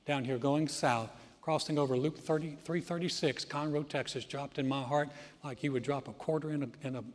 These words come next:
in a machine. It just dropped in me.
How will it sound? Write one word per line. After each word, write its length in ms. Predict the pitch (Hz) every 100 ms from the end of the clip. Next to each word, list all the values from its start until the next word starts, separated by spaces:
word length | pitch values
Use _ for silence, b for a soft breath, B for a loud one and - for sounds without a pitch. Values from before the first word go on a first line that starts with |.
| 127
in 80 |
a 360 | 120 110 - -
machine. 400 | 117 - 123 101 - _ _ _ _ _ _ -
It 80 |
just 180 | 135 123
dropped 320 | - 135 120
in 180 | 127 107
me. 140 | 98